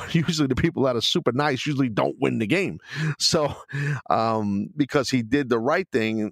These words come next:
uh, morally, instead of doing what you're saying, get her out, 'cause she does have that power that can make the golden power of veto the platinum power, I mean, diamond power veto.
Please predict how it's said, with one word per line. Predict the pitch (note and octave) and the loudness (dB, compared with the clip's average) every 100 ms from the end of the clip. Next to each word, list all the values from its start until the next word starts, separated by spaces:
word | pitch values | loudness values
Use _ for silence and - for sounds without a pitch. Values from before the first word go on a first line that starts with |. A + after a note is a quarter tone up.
| - | -2
uh, | G#2+ G#2+ G2+ - _ _ | 0 0 -4 -10 _ _
morally, | D#3+ B2 E3+ F3+ F#2+ F#2 F#2+ - | -2 2 2 2 0 -2 -2 -2
instead | A#2 - A#2+ | 0 2 4
of | A2 G#2 G2 | 2 0 2
doing | A#2+ G#2+ | 0 2
what | G2 | 2
you're | A#2+ E3 | 2 2
saying, | - G#2+ F#2+ F#2 F2 - | 0 0 2 0 -2 -2
get | C3 | 0
her | A#2 C3+ | 2 2
out, | B2+ A#2 | 0 -2
'cause | A#2+ | -4
she | - A2+ | -2 0
does | C3 A#2 | 0 0
have | C#3 C#3 A2+ | 0 0 0
that | A#2 - | -2 -2
power | - D3+ D3+ G2 G2+ - - - _ B2 | 0 0 2 0 -4 -8 -20 -20 _ 0
that | A#2+ A#2 | 0 -4
can | - A2+ A2 A2+ | -2 0 2 0
make | A2 - | 0 -2
the | G2 G2 | -4 0
golden | A#2 C3 A#2+ F#2+ | 2 2 0 0
power | G#2+ G#2 G2+ | 0 2 0
of | F#2 - _ _ | -2 -10 _ _
veto | A2 A2 F#2 F2 F2+ - | -2 0 2 0 -2 -4
the | F#2 | -6
platinum | - F3+ - F#2 F2+ - | 0 -2 0 -6 -6 -4
power, | - F2 E2+ - | -2 0 0 0
I | |
mean, | C3 A2+ | 0 0
diamond | A2+ D#3+ A#2 F2 - | 0 0 -2 -4 -6
power | - F2 D2+ - _ - | -2 0 0 -4 _ -2
veto. | G2 - - | -2 -2 -8